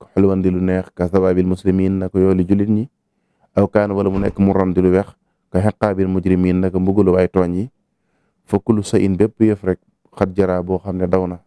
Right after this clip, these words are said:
fi zahirin ci li feeñ. Aw baatin wala, wala li nëbbu, ñu xam ne xadru rabbi,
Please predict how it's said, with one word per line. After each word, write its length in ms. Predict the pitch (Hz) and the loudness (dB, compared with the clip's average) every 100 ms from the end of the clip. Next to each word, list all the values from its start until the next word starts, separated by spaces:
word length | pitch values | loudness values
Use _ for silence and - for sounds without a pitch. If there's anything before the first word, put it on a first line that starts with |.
| _ | _
fi 120 | - 95 | 0 2
zahirin 480 | 95 98 92 92 90 | 4 2 0 0 0
ci 100 | 95 | 0
li 80 | 92 | -2
feeñ. 320 | 90 90 82 - _ _ _ _ _ _ _ - | 0 -2 -4 -10 _ _ _ _ _ _ _ -2
Aw 120 | 98 | 2
baatin 360 | 104 104 101 98 | 2 0 -2 0
wala, 240 | 95 95 95 | 0 0 0
wala 200 | 101 95 | 0 2
li 120 | 95 | 2
nëbbu, 320 | 95 85 98 - | 2 0 -4 -4
ñu 120 | 98 | -4
xam 160 | 101 95 | -2 -2
ne 80 | 92 | -2
xadru 480 | - 98 90 87 87 | -2 -4 0 0 0
rabbi, 480 | 92 85 90 82 | -2 0 0 0